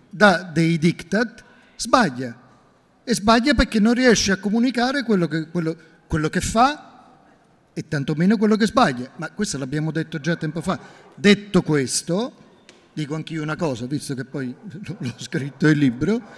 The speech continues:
leggete e scoprirete che tutta la prima parte c'è, in tutta la prima parte c'è un ampio spazio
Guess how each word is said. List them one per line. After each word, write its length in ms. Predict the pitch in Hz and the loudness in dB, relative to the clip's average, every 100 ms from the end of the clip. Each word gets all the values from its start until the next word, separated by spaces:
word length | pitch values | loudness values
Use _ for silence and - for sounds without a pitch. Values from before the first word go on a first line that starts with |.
| - - - - - - - - - - - - _ _ | -20 -20 -20 -20 -20 -20 -20 -20 -20 -20 -20 -20 _ _
leggete 1000 | 170 214 208 226 190 - 226 240 262 - | 2 2 6 8 8 6 4 4 2 -2
e 100 | 214 | -2
scoprirete 1080 | - - 190 214 208 190 127 185 214 262 277 - - _ | -2 -4 -4 -2 2 0 0 -2 0 0 -4 -20 -20 _
che 320 | 185 170 - | -4 -4 -4
tutta 280 | 277 247 214 | -4 0 4
la 120 | 185 | 4
prima 260 | 190 190 165 | 4 4 4
parte 760 | 147 127 113 - 185 262 269 - - | 2 -2 -6 -6 -2 -2 -4 -8 -2
c'è, 320 | 214 185 175 - - - | 2 2 2 -6 -20 -12
in 160 | - 156 | -4 2
tutta 260 | 226 226 185 | 4 4 2
la 80 | |
prima 220 | 175 175 160 | 0 0 0
parte 420 | 151 135 - 196 | -2 -6 -4 -4
c'è 360 | - 233 165 123 - - - | 2 4 4 2 -10 -20 -12
un 220 | - 180 190 | -2 6 8
ampio 360 | 208 196 160 | 8 6 2
spazio 800 | 135 - 139 127 - 214 240 262 | 2 0 -4 -2 -2 2 0 0